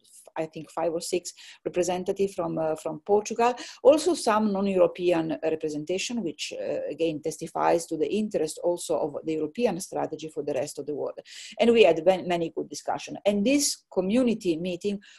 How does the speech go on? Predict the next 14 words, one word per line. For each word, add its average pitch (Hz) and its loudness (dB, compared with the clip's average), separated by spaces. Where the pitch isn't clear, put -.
was, 202 6
has 165 -2
been 208 2
the 165 6
foundation 202 4
then 143 2
for 180 8
the - 6
strategy 160 0
document 147 0
and 139 -6
the 151 -6
strategy 117 -10
recommendation. 90 -12